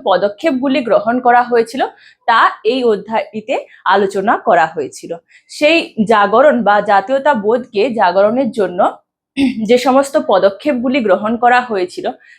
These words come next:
তার মধ্যে, সেই সমস্ত গ্রন্থগুলির মধ্যে একটি গুরুত্বপূর্ণ গ্রন্থ হলো বর্তমান ভারত, যেটি লেখা, লিখেছিলেন স্বামী বিবেকানন্দ। স্বামী বিবেকানন্দ ছিলেন শ্রী শ্রী রামকৃষ্ণ দেবের একজন মতাদর্শের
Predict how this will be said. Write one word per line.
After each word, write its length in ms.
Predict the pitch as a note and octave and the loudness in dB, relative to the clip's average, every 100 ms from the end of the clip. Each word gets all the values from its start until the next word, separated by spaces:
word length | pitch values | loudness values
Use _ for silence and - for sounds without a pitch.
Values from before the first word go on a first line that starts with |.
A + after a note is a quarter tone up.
| _ | _
তার 160 | B3+ C4 D4+ | 0 2 2
মধ্যে, 400 | C4+ F3+ - A#3+ - _ - | 0 -2 -6 -8 -8 _ -6
সেই 180 | C4+ C#4 | -4 0
সমস্ত 320 | D4 D4+ D4+ E4 A3+ | 0 -2 -4 -4 0
গ্রন্থগুলির 720 | G#3+ G#3 A3+ D#4+ C#4 D#4 C#4 | 2 2 0 -4 -4 -4 -4
মধ্যে 360 | A3+ F3 F3 C#4 C4 | -4 -6 -4 0 0
একটি 220 | - C#4+ A#3 | -2 -8 -6
গুরুত্বপূর্ণ 640 | G3+ G#3 G#3 C#4 C4+ C4+ C4+ | -4 -6 -6 -10 -4 0 0
গ্রন্থ 400 | A#3 G3 E3+ E3+ C#4+ C4 | 0 0 0 0 0 0
হলো 160 | G3+ C4+ - - _ | 2 0 -2 -12 _
বর্তমান 500 | G#3+ G#3 G3+ G#3+ A3+ G4+ | 2 2 2 0 -2 -2
ভারত, 360 | D4+ G#3 D#3 D3+ _ _ - | -2 -2 0 -4 _ _ -4
যেটি 220 | A#3 C4+ | -2 2
লেখা, 320 | D4+ B3+ C#4 C#4+ - | 2 2 2 -2 0
লিখেছিলেন 520 | A3+ A3+ C#4 B3 D4+ - - | -4 -2 -4 -2 -2 -2 -14
স্বামী 360 | - B3 A3 D#4+ - G3 | -2 0 0 -4 -6 -4
বিবেকানন্দ। 640 | G#3+ G#3+ G#3+ E3 E3 D#3 E3 - - _ | 0 2 0 -2 -4 -8 -12 -12 -20 _
স্বামী 300 | - C4+ D#4 | -2 0 0
বিবেকানন্দ 520 | D4 A#3+ C4+ D4+ D#4 E4 D#4 | -2 -2 0 0 0 -2 -4
ছিলেন 220 | A3 A3+ A#4+ | -2 -2 -2
শ্রী 140 | - A#3+ | -8 -6
শ্রী 120 | A#3+ | -2
রামকৃষ্ণ 520 | B3 A3+ A3+ C4+ C4+ D4 A#3+ | 0 0 0 -6 -6 -2 -2
দেবের 220 | F#3+ C#4+ | 0 2
একজন 360 | C#4+ F#3 - C4+ - _ _ _ _ | 2 0 -2 -4 -4 _ _ _ _
মতাদর্শের 800 | A3+ A3+ A3+ B3+ D#4 D#4+ - B3+ | 0 2 4 4 4 2 -2 -6